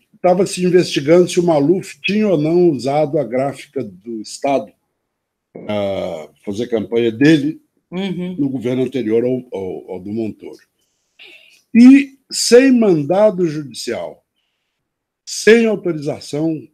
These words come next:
Speaker 1: nenhuma, a polícia invadiu, a polícia militar invadiu o sítio da mãe do Maluf,
Speaker 2: Nossa.
Speaker 1: na, aqui na, no sítio na Grande São Paulo,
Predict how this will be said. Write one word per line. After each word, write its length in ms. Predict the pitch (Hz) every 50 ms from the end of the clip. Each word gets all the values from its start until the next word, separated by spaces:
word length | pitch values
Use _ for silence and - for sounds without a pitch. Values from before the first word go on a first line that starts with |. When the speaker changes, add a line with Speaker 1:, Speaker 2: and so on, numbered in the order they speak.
| _
Speaker 1:
nenhuma, 720 | 135 139 135 131 135 135 135 151 175 185 185 185 180 - _ _ _ _
a 100 | 131 131
polícia 520 | 131 - 143 135 127 143 151 143 - 147
invadiu, 480 | 147 147 139 147 131 110 92 95 113 107
a 40 | 92
polícia 300 | - 107 110 - - 127
militar 800 | 135 143 151 160 175 180 170 - - 123 123 127 131 131 - _ _ _ _ _ _ _ _ _ _ _ _
invadiu 580 | - 139 139 143 151 139 120 107 107 117 117 113
o 60 | 104
sítio 480 | - - - - 190 196 175 - - 131 107
da 120 | 143 151
mãe 520 | 151 160 175 202 233 254 262 254 254 240
do 100 | 180 160
Maluf, 680 | 139 127 117 110 110 113 113 117 110 - - - 117 110 _ _ _ _ _ _ _ _ _ _ _
Speaker 2:
Nossa. 440 | 151 180 185 185 202 208 - _ 143 139 _ _ _ _ _ _ _ _ _ _ _
Speaker 1:
na, 260 | 117 117 113 107 101 90
aqui 260 | - - _ - 120 110
na, 200 | 107 92 80 71
no 880 | - _ _ _ _ - _ _ _ _ _ - - - - 80 78 - -
sítio 360 | - - 113 104 - - 78
na 160 | 76 73 65 - _ _ _ _ _ _
Grande 340 | - 104 110 110 104 92 -
São 160 | - 104 95 87
Paulo, 400 | - - 120 135 175 180 123